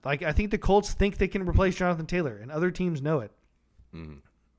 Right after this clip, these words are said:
Speaker 2: They just are looking to sign Kareem Hunt 'cause they're like, "Hey, why pay Jonathan
Speaker 1: Like, it,
Speaker 2: Taylor fifteen million a year
Speaker 1: like, would you
Speaker 2: when
Speaker 1: pay
Speaker 2: we
Speaker 1: him?
Speaker 2: can pay
Speaker 1: Like,
Speaker 2: Kareem
Speaker 1: honestly,
Speaker 2: Hunt
Speaker 1: would
Speaker 2: and
Speaker 1: you
Speaker 2: another
Speaker 1: pay him?
Speaker 2: guy?" I mean, the Vikings have shown that they won't pay Dalvin Cook. I don't think they'd pay Jonathan Taylor either. I mean, nobody's gonna pay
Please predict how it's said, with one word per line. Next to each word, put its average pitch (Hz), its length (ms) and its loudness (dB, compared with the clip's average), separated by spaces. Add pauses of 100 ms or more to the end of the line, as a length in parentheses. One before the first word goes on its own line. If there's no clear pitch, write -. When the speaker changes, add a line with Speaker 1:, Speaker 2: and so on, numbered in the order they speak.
(380)
Speaker 2:
They 101 120 -4
just 110 380 -8
are 95 200 -2
looking 98 320 -8
to 95 60 -8
sign 95 280 -6
Kareem 92 320 -8
Hunt 92 200 -6
'cause 87 180 -16
they're 87 120 -8
like, 85 200 -8 (240)
"Hey, 113 180 -2
why 98 320 -2
pay 92 400 -4
Jonathan 95 420 -6
Speaker 1:
Like, 196 80 -8
it, - 20 -4
Speaker 2:
Taylor 85 200 -6
fifteen 90 400 -10
million 82 240 -12
a 80 40 -10
year 80 60 -4
Speaker 1:
like, 202 140 -2
would 202 160 4
you 214 100 8
Speaker 2:
when - 140 12
Speaker 1:
pay 247 80 8
Speaker 2:
we 285 60 6
Speaker 1:
him? 320 60 -2
Speaker 2:
can 226 120 -4
pay 226 140 -2
Speaker 1:
Like, 175 120 2
Speaker 2:
Kareem - 100 -4
Speaker 1:
honestly, 202 400 4
Speaker 2:
Hunt 135 40 -2
Speaker 1:
would 143 60 0
Speaker 2:
and 180 100 -2
Speaker 1:
you 202 60 2
Speaker 2:
another - 140 12
Speaker 1:
pay 226 120 4
him? 277 60 -2
Speaker 2:
guy?" 160 220 -6 (1800)
I 107 120 -4
mean, 104 240 -8 (160)
the 117 100 -6
Vikings 131 480 -2
have 113 160 -4
shown 117 440 -4
that 104 200 -4
they 101 180 -2
won't 101 400 -8
pay 110 160 -4
Dalvin 95 400 -4
Cook. 123 300 -4
I 90 80 -8
don't 90 160 -8
think 95 160 -12
they'd 92 180 -6
pay 95 200 -4
Jonathan 90 400 -8
Taylor 98 360 -8
either. 90 300 -8
I 80 80 -6
mean, 87 220 -10
nobody's 110 400 -8
gonna 92 180 -10
pay 87 380 -8